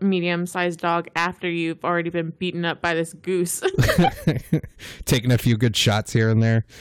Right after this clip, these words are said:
Speaker 1: Right.
Speaker 2: And now you gotta take on the medium-sized dog, and then you finish off the medium-sized dog, and you gotta take on the eagle, which thirty percent of people think they could take on an eagle.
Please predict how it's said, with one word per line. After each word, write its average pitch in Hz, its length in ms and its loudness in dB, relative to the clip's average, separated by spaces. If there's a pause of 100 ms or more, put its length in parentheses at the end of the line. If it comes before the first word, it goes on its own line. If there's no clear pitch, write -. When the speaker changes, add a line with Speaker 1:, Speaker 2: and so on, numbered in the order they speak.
(380)
Speaker 1:
Right. 226 180 6
Speaker 2:
And 214 80 4
now - 120 4
you 113 140 4
gotta 110 100 4
take 120 220 0
on 113 100 4
the 110 80 6
medium-sized 113 640 4
dog, 113 220 4
and 117 120 6
then 131 120 6
you 160 80 6
finish 135 360 4
off 120 220 2
the 123 80 2
medium-sized 117 800 4
dog, 104 400 2 (540)
and 123 120 4
you 123 80 2
gotta 123 180 2
take 127 220 2
on 117 180 4
the 120 140 0
eagle, 180 460 2 (720)
which 123 240 0
thirty 196 320 4
percent 123 300 2
of 98 80 0
people 110 280 0
think 107 260 0
they 107 100 0
could - 160 -6
take 110 240 0
on 110 160 2
an 113 80 6
eagle. 139 420 0